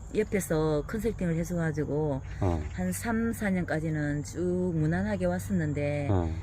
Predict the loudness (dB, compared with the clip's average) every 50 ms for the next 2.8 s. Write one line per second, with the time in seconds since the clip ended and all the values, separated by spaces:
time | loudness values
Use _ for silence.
0 | -8 -10 -10 -10 -10 -6 -2 0 4 6 4 4 6 6 6 6 6 6 2 0
1 | 2 2 2 2 2 2 2 4 6 6 6 6 6 6 4 4 2 2 2 2
2 | 2 4 4 2 2 2 0 0 0 0 0 0 0 0 0 -2